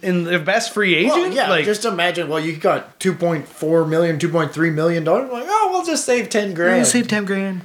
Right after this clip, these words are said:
Speaker 2: Yeah,
Speaker 1: Yeah.
Speaker 2: it's just your family's protection.
Speaker 1: Yeah,
Speaker 2: Don't worry
Speaker 1: it's not
Speaker 2: about
Speaker 1: a big
Speaker 2: it.
Speaker 1: deal.
Speaker 2: Yeah, not a big deal.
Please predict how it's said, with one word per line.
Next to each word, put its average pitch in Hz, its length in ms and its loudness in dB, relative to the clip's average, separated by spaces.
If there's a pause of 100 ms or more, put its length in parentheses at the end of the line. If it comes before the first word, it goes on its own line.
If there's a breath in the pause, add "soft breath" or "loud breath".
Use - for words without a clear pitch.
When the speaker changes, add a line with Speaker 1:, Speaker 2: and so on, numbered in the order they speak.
Speaker 2:
Yeah, 208 200 4
Speaker 1:
Yeah. 202 40 0
Speaker 2:
it's 247 180 -4
just - 240 -6
your 240 120 0
family's 208 480 -2
protection. 139 600 -6
Speaker 1:
Yeah, 220 120 2
Speaker 2:
Don't 214 160 2
worry - 140 0
Speaker 1:
it's - 100 -2
not 220 100 4
Speaker 2:
about 180 120 4
Speaker 1:
a - 20 -2
big 165 120 2
Speaker 2:
it. 156 60 -6
Speaker 1:
deal. 160 160 2
Speaker 2:
Yeah, 170 140 -2
not 190 180 -8
a 165 40 -8
big 127 180 -10
deal. - 180 -20